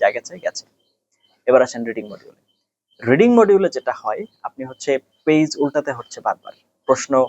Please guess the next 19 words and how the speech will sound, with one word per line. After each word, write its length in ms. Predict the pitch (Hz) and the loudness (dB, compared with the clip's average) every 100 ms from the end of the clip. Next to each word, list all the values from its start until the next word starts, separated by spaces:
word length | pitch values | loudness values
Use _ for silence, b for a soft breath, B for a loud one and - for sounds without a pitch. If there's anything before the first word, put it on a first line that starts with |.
| - | -2
পেজ 200 | 123 120 117 - 127 | -2 -2 -4 -6 -6
এই 60 | 123 _ | -6 _
পিট 140 | 131 123 | -10 -6
ওই 40 | 120 | -6
পিট 120 | 123 - | -6 -10
করতে 160 | 117 - | -12 -8
হচ্ছে, 160 | 104 - 123 | -8 -10 -20
কিন্তু 200 | 123 123 - _ _ _ _ - | -10 -8 -8 _ _ _ _ -2
রিডিং 160 | 127 151 156 | 2 4 2
এর 60 | - | -2
ক্ষেত্রে 220 | 151 143 131 | -8 -6 -4
কম্পিউটার 380 | 139 170 170 180 160 | -4 -2 0 2 2
ডেলিভার্ড 320 | 127 113 - 113 | 0 -2 -2 -10
হলে 140 | 131 131 | -12 -10
আপনার 160 | - 123 143 | -10 -8 -8
এক 60 | - | -8
পাশে 200 | 147 - 147 | -10 -10 -14
হচ্ছে 160 | - 151 | -12 -6
প্রশ্ন 180 | 135 - | -6 -4